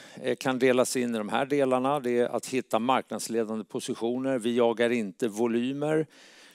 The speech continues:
När vi gör förvärv så söker vi bolag som har starka positioner i utvalda nischer, eh, där vi kan, eh,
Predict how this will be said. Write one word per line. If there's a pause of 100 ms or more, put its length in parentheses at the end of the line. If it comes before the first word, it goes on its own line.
När
vi
gör
förvärv
så
söker
vi
bolag
som
har
starka
positioner
i
utvalda
nischer, (140)
eh,
där
vi
kan, (200)
eh,